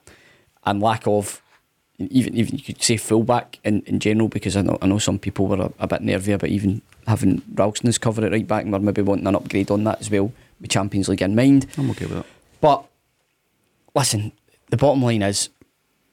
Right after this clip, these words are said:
Speaker 1: we are where we are. Can I change it to January?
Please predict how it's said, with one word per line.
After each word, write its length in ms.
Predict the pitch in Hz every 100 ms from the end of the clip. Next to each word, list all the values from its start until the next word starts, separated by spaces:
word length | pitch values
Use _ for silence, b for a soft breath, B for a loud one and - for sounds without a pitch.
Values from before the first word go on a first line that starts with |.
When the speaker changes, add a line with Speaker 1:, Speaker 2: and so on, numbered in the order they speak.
| _ _ _ _ _
Speaker 1:
we 120 | 120
are 140 | 107 110
where 180 | 107 101
we 80 | -
are. 160 | - - _ _ _ _ _ _ _ _ _ _ _ _ _ _ _ -
Can 140 | 113
I 40 | 110
change 220 | - 110
it 80 | 120
to 60 | 127
January? 460 | 117 107 110 156